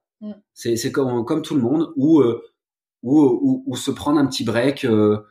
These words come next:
Speaker 2: euh.
Speaker 1: Mais c-, ça, ça aussi, ça dépend de chacun.
Speaker 2: Ouais, ouais.
Speaker 1: Nous, on commence à trouver le nôtre.
Speaker 2: C'est ça. Après, il y a des fous furieux qui vont très vite et qui sont heureux comme ça, ok ? Mais t-, je parle à ceux qui,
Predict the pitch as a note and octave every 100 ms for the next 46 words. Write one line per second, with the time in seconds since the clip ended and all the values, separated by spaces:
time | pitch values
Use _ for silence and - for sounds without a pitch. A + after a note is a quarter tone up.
0 | _ _ _ _ A2 A2 G#2 G#2 G2+ F2
1 | - C4 G4 - - G#3+ A3+ C#4+ C4+ -
2 | - G3 G3 F#3+ F#3 - F3 G#3 F3+ F3
3 | B2+ C#3 D3 C#3 B2+ - G#3 G3+ - G3
4 | G3+ G#3 _ F#3+ F#3+ F#3 - - C3+ D3+
5 | - A3 D3+ C3+ D#3+ - D3 E3+ G3 C3+
6 | B2 A2 D3+ E3+ G3 D3+ - - A#2+ A2+
7 | A2+ A2 - G3 - - _ _ G2+ -
8 | G3 - _ _ A#2 C3+ - A2+ C3+ -
9 | G3 F3+ D3 - F#3 G3+ - D3+